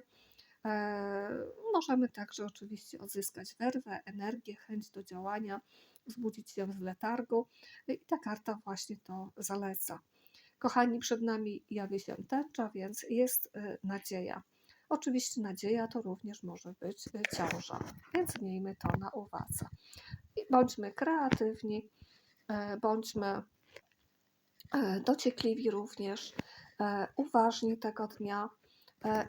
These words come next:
i wykreujmy, e, zmiany, których, e, chcemy,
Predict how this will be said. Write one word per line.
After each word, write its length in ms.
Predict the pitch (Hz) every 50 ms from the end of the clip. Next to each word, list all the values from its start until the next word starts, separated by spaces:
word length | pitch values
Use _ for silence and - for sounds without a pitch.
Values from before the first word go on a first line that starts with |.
| - -
i 160 | 349 359 339 -
wykreujmy, 800 | 262 - - - 214 - - 220 220 214 208 202 196 196 190 - - _ -
e, 340 | 190 190 185 185 190 190
zmiany, 640 | 190 - - 208 208 214 220 226 220 214 220 240 262 - - -
których, 520 | - - 196 190 196 196 202 202 - _ -
e, 420 | 190 190 185 190 190 180 - 202 - - 226
chcemy, 600 | - - - - - 190 180 170 180 - -